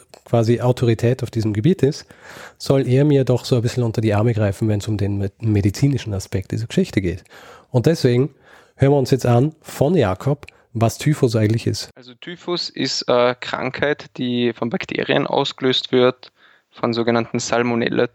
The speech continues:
Speaker 2: typhi. Wie der Name schon sagt, gehören die zu der Familie, die au-, der Bakterien, die auch Salmonellen auslösen, die sich aber ganz wesentlich unterscheiden, weil die sogenannt systemisch auftreten, sprich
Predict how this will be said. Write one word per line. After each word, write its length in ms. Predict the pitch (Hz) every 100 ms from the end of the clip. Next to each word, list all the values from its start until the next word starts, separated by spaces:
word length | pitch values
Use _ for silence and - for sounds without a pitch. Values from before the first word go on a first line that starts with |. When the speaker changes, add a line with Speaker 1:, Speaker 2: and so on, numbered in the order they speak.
| -
Speaker 2:
typhi. 560 | 131 - - 151 156 - _ _ _ _
Wie 80 | -
der 120 | 117
Name 200 | 117 127
schon 140 | 131 123
sagt, 420 | - 123 - -
gehören 340 | - 120 120
die 160 | - 120
zu 200 | - 120
der 200 | 117 117
Familie, 640 | - 120 117 117 117 117 113 _ _ _ _ _
die 160 | 117 117
au-, 240 | 113 113 -
der 120 | 110
Bakterien, 520 | 117 - 113 120 117
die 140 | 113
auch 200 | 117 117 -
Salmonellen 800 | - 117 117 113 - 120 139 139 -
auslösen, 880 | 123 131 - 123 127 - 127 131 - _ _ - - _ _
die 40 | 123
sich 140 | 117
aber 160 | 123 127
ganz 320 | 135 - 117
wesentlich 920 | 120 131 160 - 143 139 - - - _
unterscheiden, 800 | 135 123 123 - - 120 147 139
weil 420 | 120 117 120 123 - _ _ _ -
die 500 | 123 123 131 131 - - _ -
sogenannt 440 | - 123 123 120
systemisch 640 | - 123 - 123 151 131 -
auftreten, 680 | - - - 123 - 131 123
sprich 500 | - 127 120 -